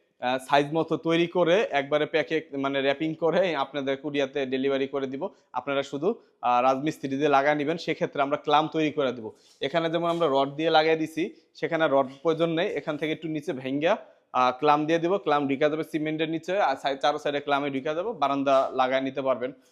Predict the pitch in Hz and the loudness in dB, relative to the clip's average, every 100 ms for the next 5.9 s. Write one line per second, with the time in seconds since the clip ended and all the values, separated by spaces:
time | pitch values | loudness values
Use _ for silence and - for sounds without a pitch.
0 | _ - 160 160 160 156 147 151 151 143 | _ -4 -2 0 2 2 2 2 4 2
1 | 151 147 147 143 135 135 143 139 139 143 | 2 0 0 -2 0 0 -2 -6 -6 -4
2 | 131 131 131 135 131 131 127 127 131 127 | -2 -2 -2 -2 -4 -6 -8 -4 -2 -4
3 | 123 127 120 120 - 131 127 120 120 117 | -4 -6 -4 -8 -6 -6 -6 -6 -10 -6
4 | 113 113 131 123 127 117 120 117 113 _ | -6 -8 -12 -6 -4 -4 -4 -6 -8 _
5 | _ _ 120 120 131 127 131 127 | _ _ -2 -2 -2 -4 -4 -4